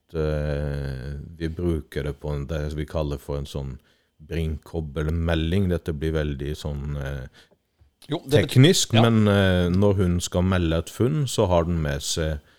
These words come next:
Speaker 1: eh,
Speaker 2: Noe som henger under hunden, og så løfter den opp det i munnen, og kommer tilbake med det og viser eieren det signalet på at jeg har funnet noe eller en større gjenstand.
Speaker 1: Ja, funnet et menneske eller en større gjenstand.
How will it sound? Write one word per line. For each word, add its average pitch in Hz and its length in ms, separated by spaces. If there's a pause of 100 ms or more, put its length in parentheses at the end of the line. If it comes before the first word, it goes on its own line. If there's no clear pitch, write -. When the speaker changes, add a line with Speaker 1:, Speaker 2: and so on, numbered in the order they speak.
(400)
Speaker 1:
eh, 76 840 (100)
Speaker 2:
Noe 127 220
som 120 160
henger 117 260
under 110 220
hunden, 101 340
og 123 80
så - 80
løfter 98 320
den 90 160
opp - 160
det 82 160
i 82 80
munnen, 175 380 (180)
og 117 360
kommer 104 220
tilbake 95 400
med 107 100
det 104 60
og 92 60
viser 90 300
eieren 85 480 (340)
det 104 180
signalet 98 440
på - 80
at 90 80
jeg 90 240
har 82 100
funnet 87 560
noe 87 400
eller 85 300
en 76 60
større 80 360
gjenstand. - 320 (160)
Speaker 1:
Ja, - 380
funnet 123 320
et - 40
menneske 101 520
eller 76 280
en 73 160
større 71 300
gjenstand. - 440